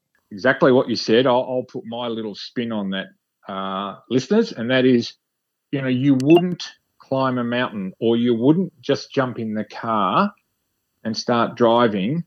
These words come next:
without having some idea of where you're heading. Now, as obvious as that sounds, let's apply that to the mindset that's required to build a business.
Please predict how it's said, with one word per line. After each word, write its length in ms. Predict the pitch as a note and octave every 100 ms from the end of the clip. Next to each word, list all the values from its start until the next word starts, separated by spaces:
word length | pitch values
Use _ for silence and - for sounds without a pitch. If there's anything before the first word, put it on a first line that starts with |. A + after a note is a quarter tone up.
| _
without 320 | A2 A2 A2+
having 260 | G#2 A2 G#2
some 260 | - A2+ A2+
idea 440 | G#2 F#2+ G2 G2
of 100 | F#2+ G2+
where 160 | F#2
you're 160 | F#2 F#2
heading. 400 | A2 F#2+ D#2 _ _ -
Now, 360 | A#2+ B2 A#2+ - _ -
as 120 | F#2+
obvious 340 | C#3 G#3 F3+
as 120 | B2 A2
that 180 | A2+
sounds, 360 | - B2 G2+ F#2
let's 180 | C#3+ -
apply 480 | F#3+ - D#3+ D3+ C3+
that 240 | B2 -
to 100 | -
the 100 | A2+
mindset 720 | G#2 G#2 A#2+ B2 B2 - A2+ - _ _ _ _ _ _ _ _ _ -
that's 180 | A#2 -
required 600 | A2 - A#2 A#2 G#2 F#2
to 100 | G2+
build 300 | F#2+ F#2+ F#2+
a 20 |
business. 560 | F2+ D#3 - - -